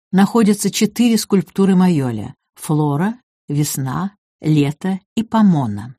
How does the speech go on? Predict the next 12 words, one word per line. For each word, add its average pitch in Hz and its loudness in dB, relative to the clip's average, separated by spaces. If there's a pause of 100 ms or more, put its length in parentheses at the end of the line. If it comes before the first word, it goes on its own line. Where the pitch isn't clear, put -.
(140)
исполненные 202 4
им 185 4
по 180 0
заказу 170 0
Ивана 160 0
Абрамовича 143 -2
Морозова 196 -2 (200)
в - -18
тысяча 247 -2
девятьсот 160 -4
десятом 143 -6
году. 123 -10